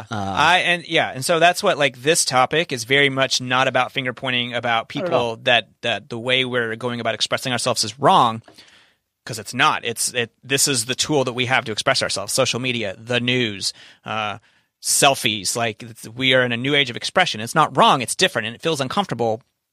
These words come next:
Speaker 2: because it's new. Uh, well, those are my takes on it. Um, but I want us, and I want us to all get to the point where we see something, and the instant reaction isn't me versus you, us versus them, but it's,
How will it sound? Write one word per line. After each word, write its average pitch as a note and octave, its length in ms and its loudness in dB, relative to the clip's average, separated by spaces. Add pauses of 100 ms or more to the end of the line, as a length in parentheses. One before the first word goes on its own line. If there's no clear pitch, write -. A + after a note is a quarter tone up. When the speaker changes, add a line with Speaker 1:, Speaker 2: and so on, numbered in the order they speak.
(160)
Speaker 2:
because A#2 240 -10
it's - 140 -12
new. B2+ 320 2 (440)
Uh, A2+ 460 -4
well, A#2+ 160 -6
those B2 100 -4
are A#2+ 40 -8
my A2+ 120 -4
takes G#2+ 280 -6
on G#2 120 -4
it. - 100 -6 (320)
Um, B2+ 320 -2 (440)
but C#3 300 4
I C3+ 100 0
want C#3 260 0
us, - 340 -2
and D3+ 360 4
I C3+ 80 6
want D3 220 4
us C#3+ 220 0
to C3 760 -6 (380)
all C#3+ 280 2
get C3 160 -2
to - 80 -8
the B2+ 80 -10
point B2 300 -6
where B2+ 140 0
we A#2+ 160 -6
see F3 360 0
something, A#2+ 580 0 (260)
and C3 140 -2
the C3+ 160 0
instant D#3+ 380 -2
reaction C#3 720 2
isn't C#3+ 640 0 (100)
me C#3+ 280 0
versus B2 440 -2
you, C#3+ 280 0
us C3+ 180 0
versus A2+ 360 -6
them, D#3+ 280 2
but C3 140 -2
it's, B2+ 240 -4